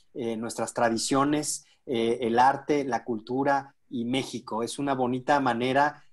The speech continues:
en la que la tecnología, que a veces la vemos lejana, que a veces nos cuesta trabajo, este, de alguna manera, eh, le rinde homenaje a, a todo ese pasado tan, tan poderoso y tan rico y tan vivo,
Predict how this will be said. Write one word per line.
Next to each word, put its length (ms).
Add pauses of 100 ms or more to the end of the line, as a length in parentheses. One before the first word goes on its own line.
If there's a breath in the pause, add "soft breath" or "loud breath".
en 240
la 120
que 100
la 160
tecnología, 800
que 80
a 40
veces 220
la 100
vemos 280
lejana, 580
que 80
a 60
veces 320
nos 160 (120)
cuesta 300
trabajo, 560 (400 soft breath)
este, 300
de 80
alguna 320
manera, 640 (120)
eh, 140
le 160
rinde 280
homenaje 600 (220 loud breath)
a, 240
a 20
todo 240
ese 180
pasado 560
tan, 400
tan 460
poderoso 560
y 80
tan 340 (300)
rico 540 (200 soft breath)
y 120
tan 260
vivo, 420